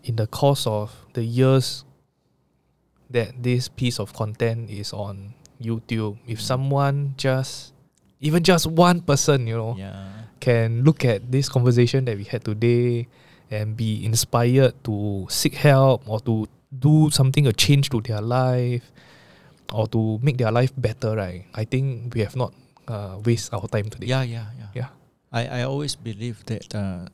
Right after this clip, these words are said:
Speaker 2: someone somewhere out there, eh, eh, this message can reach out to them, that they can still find hope and love in the message. So don't give up.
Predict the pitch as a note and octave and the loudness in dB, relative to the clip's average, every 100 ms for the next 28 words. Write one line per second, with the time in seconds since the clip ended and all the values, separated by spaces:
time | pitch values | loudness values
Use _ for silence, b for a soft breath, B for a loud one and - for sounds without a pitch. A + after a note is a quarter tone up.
0 | - - - B2+ B2 B2 B2 A#2 - A2+ | -18 -14 -8 -6 -4 -4 -4 -4 -6 -6
1 | A2+ A#2 A2+ A2 F2+ G#2 G#2+ E2 - G2+ | -4 -4 -4 -6 -8 -10 -10 -10 -12 -12
2 | F#2 _ _ _ _ _ _ A2 G#2+ - | -14 _ _ _ _ _ _ -12 -10 -10
3 | _ _ _ - G#2+ - - - G2 F#2+ | _ _ _ -8 -8 -6 -10 -8 -8 -8
4 | F#2+ - - - G2 G2+ G2 G2 F#2+ - | -10 -10 -12 -16 -14 -10 -10 -8 -10 -12
5 | b b b b b _ - G2+ G#2 F#2+ | b b b b b _ -14 -8 -6 -4
6 | - - A2+ A2 A2+ A2 G#2 G#2+ - _ | -6 -6 -6 -6 -4 -4 -4 -10 -12 _
7 | _ _ _ _ - F#2+ F#2+ G2 G#2 - | _ _ _ _ -12 -10 -6 -6 -8 -10
8 | - _ _ _ _ A2+ F#2+ F#2 F#2 A2 | -20 _ _ _ _ -12 -8 -8 -8 -10
9 | - - _ _ _ _ _ - - G#2+ | -12 -20 _ _ _ _ _ -14 -8 -6
10 | G#2 G#2 A2+ A#2 A2 A#2 | -4 -2 -2 -2 -6 -8